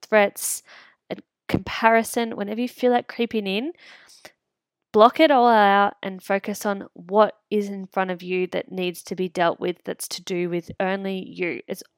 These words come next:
you against you. That's the only person you're ever competing against. So stop worrying about what everyone else is doing and start focusing on some of those things that you know are gonna help you get to your next level so that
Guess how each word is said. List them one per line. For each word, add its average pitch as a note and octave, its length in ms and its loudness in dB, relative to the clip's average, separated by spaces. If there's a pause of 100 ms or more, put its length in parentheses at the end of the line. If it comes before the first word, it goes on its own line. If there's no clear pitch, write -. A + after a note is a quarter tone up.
(100)
you G#3 220 0
against B3+ 420 2
you. F3 140 0
That's E3+ 200 -2
the - 200 -8
only G#3 160 -2
person G#3+ 360 -6
you're G3+ 180 -2
ever F3+ 180 -4
competing F3+ 500 -8
against. - 500 -8 (460)
So - 100 -14
stop G3 280 2
worrying F#3+ 280 2
about G#3+ 180 4
what G#3+ 100 2
everyone G#3 240 0
else G3 200 -4
is G3+ 120 -8
doing G#3+ 380 -4 (360)
and F3 120 -14
start F#3+ 320 2
focusing F#3+ 460 -4
on F#3 80 -6
some G3+ 160 -8
of G#3 100 -2
those G#3 220 0
things G3 360 -6
that - 100 -8
you G3 220 -8
know F#3+ 340 -2 (300)
are - 60 -10
gonna F#3+ 140 0
help F#3 280 0
you F#3+ 460 0
get G3+ 200 -4
to - 160 -10
your F#3+ 180 2
next G3 300 -6
level G3 320 0
so G#3 240 -4
that - 180 -12